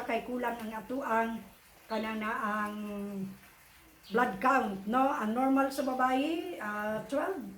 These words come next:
or thirteen, something like that, no? So, unsa may sulbad ni ana? Once na anemic ko ang akong dugo, ingabot na lang og eight, ah, ang akong blood count eight,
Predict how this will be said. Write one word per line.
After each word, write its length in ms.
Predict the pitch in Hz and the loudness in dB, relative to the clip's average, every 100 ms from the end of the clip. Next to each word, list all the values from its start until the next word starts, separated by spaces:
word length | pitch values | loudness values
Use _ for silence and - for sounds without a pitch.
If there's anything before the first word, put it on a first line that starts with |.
| - | -10
or 160 | 202 196 | -8 -4
thirteen, 640 | 226 233 - 302 392 403 | -2 -2 0 0 0 -2
something 480 | - 226 220 254 233 | -4 -4 -4 -4 -2
like 240 | 220 208 202 | -2 -4 -4
that, 240 | 240 190 220 | -2 -2 -2
no? 240 | 262 330 - - _ - - - - | -2 -2 -6 -20 _ -20 -20 -16 0
So, 320 | 135 269 269 - - - - | 4 4 2 -2 -16 -20 -10
unsa 240 | 381 523 | -2 0
may 220 | 480 466 - | 4 4 2
sulbad 460 | 370 285 285 285 | 0 2 2 2
ni 80 | 247 | -2
ana? 400 | 262 220 247 - - - - - - - - 240 | -2 -2 -2 -2 -6 -20 -20 -20 -20 -20 -16 2
Once 640 | 427 466 466 - - 247 | 6 6 2 -6 -10 -4
na 260 | 240 269 262 | 0 2 2
anemic 500 | 269 339 302 311 - | 2 2 0 -2 2
ko 140 | 269 | 2
ang 160 | 285 269 | 4 2
akong 320 | 262 277 254 | -2 0 -2
dugo, 320 | 240 240 254 | -2 -2 -2
ingabot 340 | 226 254 254 269 | -2 -4 -4 -2
na 80 | 269 | 0
lang 160 | 254 262 | 0 -2
og 160 | 226 - | -6 2
eight, 420 | 262 262 285 - - - - - - | 4 4 2 -4 -14 -16 -18 -18 -8
ah, 400 | 190 196 226 226 | -4 0 0 0
ang 60 | 226 | -2
akong 220 | 277 262 | -2 0
blood 240 | 240 233 202 | 0 -2 0
count 260 | 254 254 - - | 0 0 -4 4
eight, 400 | 269 294 320 - | 6 6 2 -4